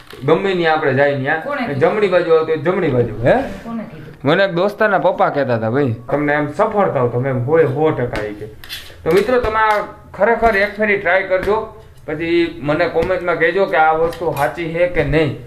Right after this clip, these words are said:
Speaker 1: કારણ કે મેં તો અનુભવ નથી કર્યો, બરાબર? પણ હું અત્યારે જો આમાં માખી ઉડાડું છું,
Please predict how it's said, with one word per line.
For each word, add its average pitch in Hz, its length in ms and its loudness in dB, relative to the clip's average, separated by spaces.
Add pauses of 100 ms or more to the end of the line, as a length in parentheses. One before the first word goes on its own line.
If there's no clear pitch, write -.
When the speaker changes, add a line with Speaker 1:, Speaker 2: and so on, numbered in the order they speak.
(160)
Speaker 1:
કારણ 151 160 0
કે 156 80 2
મેં 151 220 0
તો 185 80 0
અનુભવ 190 380 2
નથી 208 260 -2
કર્યો, 190 220 2
બરાબર? 175 360 2
પણ 151 120 -2
હું 160 220 2
અત્યારે 175 300 2
જો 180 160 2
આમાં 165 280 2
માખી 160 360 2
ઉડાડું 175 460 4
છું, 117 240 -2